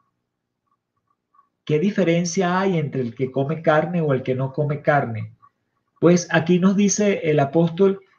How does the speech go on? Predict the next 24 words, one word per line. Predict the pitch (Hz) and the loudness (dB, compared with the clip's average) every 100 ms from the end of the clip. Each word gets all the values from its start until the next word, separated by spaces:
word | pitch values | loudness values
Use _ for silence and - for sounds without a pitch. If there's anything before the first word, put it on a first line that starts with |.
| _ | _
que | 165 165 165 - - | 2 2 0 -8 0
el | 165 | 0
que | 160 185 | 4 4
hace | 202 233 | 6 4
una | 240 233 226 | 4 0 4
cosa | 233 226 226 185 | 6 6 6 4
o | 170 | 6
hace | 165 170 208 | 6 6 4
la | 175 | 6
otra | 180 196 208 | 6 4 4
lo | 185 175 | 6 6
hace | 185 214 | 4 0
para | 214 202 | 0 2
el | 175 | 2
Señor, | - 156 156 220 165 139 | 0 -2 -2 0 0 -2
y | 165 | -6
no | 165 170 | -4 -4
tenemos | 190 190 190 185 | -2 -4 -4 -4
nosotros | 170 151 143 175 | -2 -4 -2 -4
que | - 175 | 0 -2
juzgar | 151 123 - 127 127 | 0 -6 -2 0 2
eso, | 113 - 110 - _ _ _ | 0 -4 -10 -20 _ _ _
sino | - 139 143 | -4 0 2
simplemente | 175 165 185 190 196 180 208 208 | 2 2 2 2 0 0 -4 -4